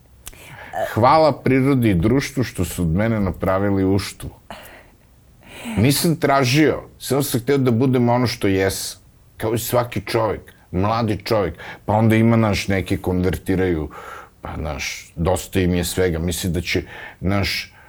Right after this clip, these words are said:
proći bolje. Linija manjeg otpora mnoge je slomila,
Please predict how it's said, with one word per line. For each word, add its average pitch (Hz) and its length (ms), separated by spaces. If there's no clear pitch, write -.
proći 104 400
bolje. 82 640
Linija 98 500
manjeg 87 460
otpora 92 500
mnoge 78 400
je 90 120
slomila, 78 680